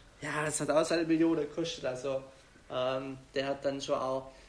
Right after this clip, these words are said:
ich hab nämlich immer gedacht, der hat alles auf die Kacke und kann er ja auch machen.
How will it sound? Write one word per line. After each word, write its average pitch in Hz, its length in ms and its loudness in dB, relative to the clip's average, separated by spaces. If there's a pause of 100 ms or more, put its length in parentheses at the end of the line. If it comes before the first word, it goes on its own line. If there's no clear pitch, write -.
(140)
ich 139 80 0
hab 135 120 2
nämlich 139 400 -2
immer 147 140 -4
gedacht, 139 300 -4
der 135 100 -2
hat 127 200 -6
alles 139 600 -2
auf 139 260 -4
die 127 280 -12 (100)
Kacke 135 500 -2
und 127 300 -6
kann 196 200 0
er 233 60 4
ja 208 120 8
auch 151 80 6
machen. 131 440 -2